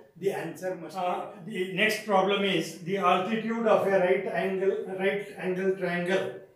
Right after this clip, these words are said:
The altitude of a right angle triangle is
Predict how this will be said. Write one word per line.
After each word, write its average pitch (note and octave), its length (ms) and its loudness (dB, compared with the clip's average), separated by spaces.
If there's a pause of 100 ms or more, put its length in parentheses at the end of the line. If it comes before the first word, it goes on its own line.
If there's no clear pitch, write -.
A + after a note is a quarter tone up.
(1300)
The F#3 140 -4
altitude G3+ 640 -2
of F#3 200 2
a F#3 120 2
right F#3 260 4
angle F3+ 380 2
triangle F3+ 680 0
is F3+ 440 -2